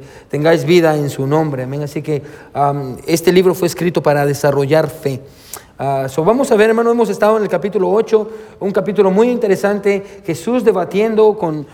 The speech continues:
con los fariseos y los líderes y los judíos, amén, y, y en el templo Jesús estaba teniendo un gran debate muy acalorado.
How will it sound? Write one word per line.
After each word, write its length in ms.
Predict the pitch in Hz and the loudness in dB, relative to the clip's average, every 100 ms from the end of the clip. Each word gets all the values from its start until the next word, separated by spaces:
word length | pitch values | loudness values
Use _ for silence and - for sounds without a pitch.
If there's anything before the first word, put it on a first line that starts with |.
| - | -12
con 200 | - 165 | -4 0
los 220 | 160 160 - | 0 -2 0
fariseos 720 | 160 156 - 226 233 226 170 | 0 0 2 2 2 0 -2
y 100 | 151 | -2
los 180 | 151 | -2
líderes 420 | 139 220 220 208 165 | 2 4 4 2 -2
y 40 | |
los 240 | 147 147 - - - | -6 -6 -10 -20 -8
judíos, 560 | 156 151 233 240 170 | -2 0 4 4 2
amén, 300 | 156 160 196 | -2 0 0
y, 180 | 185 151 - - - | 0 -2 -8 -14 -2
y 220 | 170 165 | 2 2
en 160 | 165 | 2
el 120 | 156 143 | 0 2
templo 460 | 226 254 226 220 | 2 2 2 2
Jesús 260 | 214 165 185 | 2 -8 -6
estaba 360 | 175 196 196 | -2 0 0
teniendo 260 | 196 180 196 | -2 -2 -2
un 100 | 185 | -2
gran 360 | 180 196 208 196 | 0 0 0 -2
debate 360 | 185 190 190 | 0 -2 -2
muy 180 | 170 196 | -4 -4
acalorado. 680 | 190 165 151 165 175 185 | -2 0 0 0 0 0